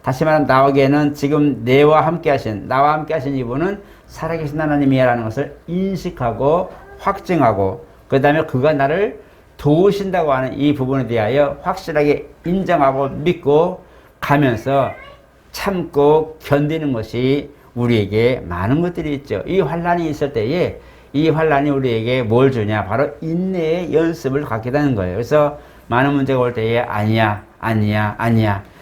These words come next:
때로는 결정적인 요인으로 치달을 만큼의 그런 생각과 분인하고 많은 환경에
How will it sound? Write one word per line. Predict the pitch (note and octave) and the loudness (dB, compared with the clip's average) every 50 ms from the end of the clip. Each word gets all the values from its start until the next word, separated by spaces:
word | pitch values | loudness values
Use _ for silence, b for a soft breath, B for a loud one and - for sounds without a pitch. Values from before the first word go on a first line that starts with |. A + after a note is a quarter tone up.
| B B B | B B B
때로는 | C3+ C#3 C#3+ D3 D3+ D#3 D3 | 2 4 4 4 4 2 0
결정적인 | D3 - C#3 C#3 D3+ D3 D3 C#3+ C#3+ C#3+ D3 D3 C3+ | 0 0 0 2 2 2 2 4 2 2 4 4 2
요인으로 | B2+ C3 C3 C3 C3 B2+ C3 C3+ C#3 C3+ B2+ B2+ B B B B B - | 4 4 2 2 2 2 2 2 2 0 0 -4 B B B B B -16
치달을 | - - F3 G3+ G3 F#3 F#3 F#3 | -10 -4 0 2 2 2 2 0
만큼의 | F3 E3+ E3 - - C#3 D3 D3 C3+ - | 0 -2 -2 -2 -4 -2 -2 -2 -4 -2
그런 | C#3+ C#3+ D3+ D#3+ D#3 C#3+ A#2 G2+ | 0 0 0 0 0 -2 -6 -8
생각과 | F#2+ - - E3 D#3+ D3 - - - B2+ B2+ B2 B2+ - | -8 -8 -6 -4 -2 -2 -4 -2 -2 -2 -2 -2 -2 -4
분인하고 | - A#2+ B2+ C#3 C3+ C3 B2+ B2 A#2 A#2 A#2+ A2+ | -6 -2 0 2 2 2 2 0 0 0 0 0
많은 | A2+ A#2+ C3 D3+ E3 D#3+ | 0 0 -2 -2 -2 -4
환경에 | D3 D#3+ F3 E3+ D#3+ D3+ D3 D3+ D#3+ F3 F3 E3+ E3+ | -4 -4 -4 -4 -4 -2 -2 0 0 0 -2 -4 -8